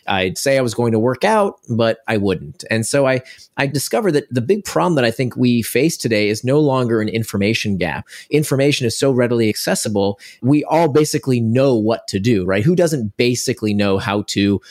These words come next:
lose weight or how to have a better relationship with your family and friends? Be fully present is a good start. Or how to excel at your job, right? We, we all know what to do. You gotta do the hard work, especially the stuff other people don't wanna do.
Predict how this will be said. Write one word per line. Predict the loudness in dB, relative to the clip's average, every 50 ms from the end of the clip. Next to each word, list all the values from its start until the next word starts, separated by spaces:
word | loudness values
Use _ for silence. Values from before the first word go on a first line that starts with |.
| -20 -6 -2
lose | 0 2 2 2 0
weight | 0 2 2 2 0 -2 -4 -10 -10 -4 -2
or | 0 2 2 0 0 -2
how | -2 -4 -4 -4 -4 -6
to | -4 -2 0 0 2
have | 0 0 -2 -2
a | -2
better | -2 0 0 0
relationship | 2 2 0 0 0 -2 -4 -4 -4 -4 -4
with | -4 -4 -2
your | 0 0 0
family | -2 -2 -4 -2 -2 0 0 0
and | -2 -2
friends? | -2 -2 0 0 0 0 -2 -2
Be | -2 -2 -2
fully | 0 0 0 2 0
present | 0 2 0 2 2 0 -2 -4 -4
is | -4 -4
a | -2
good | -2 -2 -2 -2
start. | -4 -6 -4 -4 -4 -6 -8 -6 -2
Or | 0 0 0 0 -2 -6 -16 -20 -8
how | _ -2 0 0
to | 0 -2 -2 -6 -4
excel | -2 -2 -2 -2 0 0 0 2
at | 2
your | 2 2 2
job, | 2 2 0 2 0 -2 -2 -2 -2
right? | 0 0 2 2
We, | 2 2
we | 2 2 2
all | 2 2
know | 0 0 0
what | 0 0 -2 -4
to | -6 -8
do. | -2 2 2 2 2
You | 2
gotta | 2 2 2 2
do | 2 2
the | 2 2
hard | 4 4 2 2 2
work, | 2 2 4 2 2 2 -2
especially | -4 -2 0 0 0 0
the | -2 -2
stuff | -2 -2 -2 -2 0
other | 0 0 2
people | 0 0 0 0
don't | 0 0 0 0
wanna | 2 0 0 2
do. | 2 4 4 4